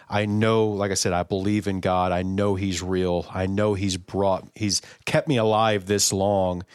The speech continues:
And so, um, so many things that, you know, um,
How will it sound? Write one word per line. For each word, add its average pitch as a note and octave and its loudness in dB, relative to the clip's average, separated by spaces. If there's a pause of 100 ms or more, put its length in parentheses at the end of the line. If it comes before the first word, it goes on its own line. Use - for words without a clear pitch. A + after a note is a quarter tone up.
(360)
And G2 -2
so, F#2+ 2 (840)
um, G2+ -2
so B2+ 2
many B2 2
things A2 0
that, G#2 -2
you G2 -2
know, E2+ -2 (500)
um, F2+ -2